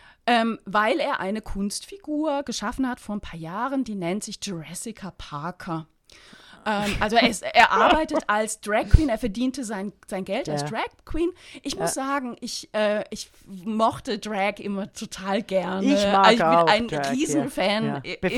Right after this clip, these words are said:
Speaker 1: immer,
Speaker 2: es
Speaker 1: immer gewesen.
Speaker 2: politisiert wurde, ja,
Speaker 1: Von,
Speaker 2: klar.
Speaker 1: von der,
Speaker 2: Ja.
Speaker 1: von der Rocky Horror Show und Rocky
Speaker 2: Mhm.
Speaker 1: Horror Picture Show und, ähm, ja, jetzt, jetzt wurde es in den letzten Jahren wahnsinnig, äh, wahnsinnig gestützt und gefördert und es gab keine Veranstaltung,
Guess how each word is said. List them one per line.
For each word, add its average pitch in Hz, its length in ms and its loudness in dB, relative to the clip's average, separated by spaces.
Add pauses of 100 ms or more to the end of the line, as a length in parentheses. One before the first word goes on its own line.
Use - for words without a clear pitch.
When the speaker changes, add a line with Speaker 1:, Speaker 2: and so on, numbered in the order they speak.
Speaker 1:
immer, 180 140 4
Speaker 2:
es - 60 -2
Speaker 1:
immer 226 220 2
gewesen. 185 260 0
Speaker 2:
politisiert 170 440 -4
wurde, 147 320 -8
ja, 147 140 -6
Speaker 1:
Von, - 140 4
Speaker 2:
klar. 147 140 -2
Speaker 1:
von 226 180 -2
der, 226 120 4
Speaker 2:
Ja. 185 100 -2
Speaker 1:
von 220 160 -4
der 220 100 -2
Rocky 208 580 0
Horror 185 440 -2
Show 175 580 -4
und 185 160 -6
Rocky 175 200 0 (100)
Speaker 2:
Mhm. 180 80 -2
Speaker 1:
Horror 180 220 2
Picture - 520 -4
Show 175 640 -6
und, 170 460 -8
ähm, 170 360 -8
ja, 190 300 0 (380)
jetzt, 220 340 -2
jetzt 214 220 -10
wurde 240 180 -4
es 226 120 -6
in 214 120 -6
den 214 100 -6
letzten 196 300 -6
Jahren 180 240 -8
wahnsinnig, 214 880 -2
äh, 185 300 -4
wahnsinnig 214 420 -2
gestützt - 480 -12
und 202 100 -10
gefördert 196 440 -4
und 190 60 -8
es 175 100 -12
gab 202 220 -12
keine 190 280 -6
Veranstaltung, 160 1000 -10